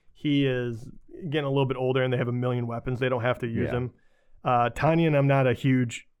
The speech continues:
Speaker 1: believer in. Um, Logan Thomas is very interesting, but once again, I need to see more than just a, a window of,
Speaker 2: Yep.
Speaker 1: of last year. I mean, really, I mean, you start going further and further down.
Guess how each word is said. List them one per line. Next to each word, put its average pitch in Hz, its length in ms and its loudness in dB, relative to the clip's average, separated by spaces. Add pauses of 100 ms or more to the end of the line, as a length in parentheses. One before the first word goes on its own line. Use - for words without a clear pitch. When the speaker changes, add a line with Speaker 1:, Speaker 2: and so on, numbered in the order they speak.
(400)
Speaker 1:
believer 147 520 2
in. 165 160 0 (680)
Um, 120 480 0
Logan 139 380 2
Thomas 135 500 0
is 120 120 -4
very 127 260 0
interesting, 131 480 -2
but 123 80 -2
once 123 160 0
again, 123 300 -2
I 120 80 -2
need 123 180 -2
to 117 80 -6
see 123 160 -4
more 117 240 0
than 113 180 -2
just 117 220 -4
a, 117 200 -4
a 123 80 -4
window 117 420 -4
of, 113 160 -8 (300)
Speaker 2:
Yep. 107 180 -4
Speaker 1:
of 123 120 -4
last 120 380 -2
year. 123 300 0 (840)
I 151 40 0
mean, 151 180 2
really, 160 360 4
I 127 40 -2
mean, 131 160 -2
you 131 80 -2
start 185 280 2
going 147 380 2
further 156 340 0
and 139 100 0
further 139 220 2
down. 135 460 2